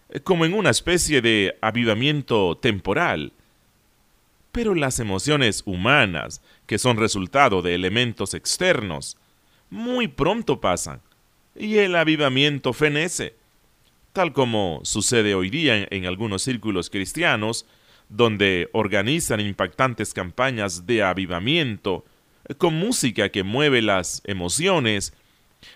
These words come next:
predicaciones llenas de historias emocionantes que producen llanto y risa, testimonios de milagros y curaciones que incitan la fe de los oyentes.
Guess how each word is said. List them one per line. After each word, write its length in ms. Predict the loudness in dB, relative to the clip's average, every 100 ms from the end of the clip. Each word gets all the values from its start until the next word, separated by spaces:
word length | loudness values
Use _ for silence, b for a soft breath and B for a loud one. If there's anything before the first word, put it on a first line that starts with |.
| 0
predicaciones 840 | 2 4 2 0 2 2 2 2
llenas 380 | 2 2 0 0
de 100 | -2
historias 540 | 0 0 2 0 -2
emocionantes 840 | -4 -6 -6 -2 -2 -2 -4 -6 -6
que 160 | -10
producen 600 | -6 -4 -2 -2 -4 -6
llanto 420 | -4 -4 -4 -6
y 100 | -6
risa, 580 | -4 -4 -4 -2 -4 -6 _ _ _ _ _ _ _ b -4
testimonios 680 | 0 2 2 4 2 2 2
de 100 | 0
milagros 560 | 0 2 2 2 0 -2
y 60 |
curaciones 720 | -4 -2 -2 0 0 2 -2
que 120 | -2 -4
incitan 560 | -4 -6 -6 -4 -2
la 100 | -2
fe 220 | 0 0
de 120 | 2 0
los 320 | 0 -2 -6
oyentes. 800 | -6 -4 -2 -2 -2 -4 -6 -8